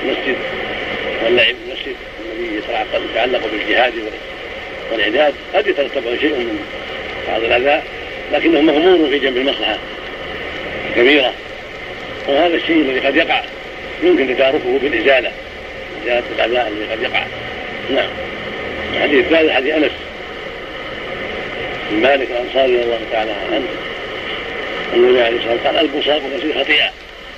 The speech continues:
وكفارتها دفنها. تقدم حديث أنس أيضًا،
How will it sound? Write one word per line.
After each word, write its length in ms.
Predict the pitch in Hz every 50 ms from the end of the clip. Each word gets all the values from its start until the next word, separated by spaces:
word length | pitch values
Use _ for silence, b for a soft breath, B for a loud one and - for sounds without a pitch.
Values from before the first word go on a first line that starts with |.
| - - - -
وكفارتها 720 | - - 196 180 151 156 147 - 147 147 147 143 151 139 135
دفنها. 340 | 139 - 143 139 123 104 95 90 - - - - - - - - - - - - - - - - - -
تقدم 320 | - - 180 - 151 170 123
حديث 280 | 135 151 151 143 135 151 -
أنس 220 | 131 131 127 - -
أيضًا، 300 | - 151 135 131 135